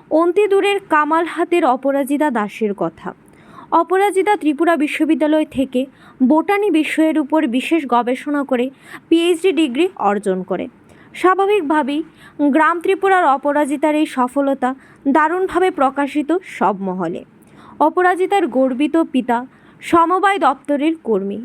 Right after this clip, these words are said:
এবং মা গৃহিণী। গোটা বিষয়ের সম্পর্কে অবগত হওয়ার পর বামুটিয়া বিধানসভা কেন্দ্রের বিধায়ক নয়ন সরকার সহ এলাকার বিভিন্ন জনদরদিরা অপরাজিতা দাসকে সংবর্ধনা জ্ঞাপন করেন।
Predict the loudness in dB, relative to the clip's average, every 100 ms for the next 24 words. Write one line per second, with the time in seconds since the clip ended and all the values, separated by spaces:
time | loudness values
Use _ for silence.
0 | -4 0 0 0 -2 -4 -6 -4 -2 -2
1 | -4 -4 -8 -16 -20 -20 -4 0 2 2
2 | 2 0 0 2 2 0 0 0 0 -2
3 | 0 0 2 0 -2 -4 -2 -2 0 -2
4 | -2 -6 -6 -10 -20 -4 2 4 4 0
5 | 0 0 0 -2 -2 -4 0 0 0 0
6 | -2 0 0 -2 -4 -2 -2 -2 -4 -8
7 | -20 -4 2 4 2 0 -2 -2 -2 0
8 | -2 -2 -2 -2 -2 -6 -8 -20 -20 -2
9 | 0 2 2 0 0 -4 0 0 2 0
10 | 0 0 0 0 0 0 -2 -4 -6 _
11 | -20 -20 -20 -20 -20 -8 -2 0 2 2
12 | 2 0 0 0 -2 0 0 2 2 2
13 | 0 0 0 2 2 0 -2 -4 -4 -4
14 | -4 -6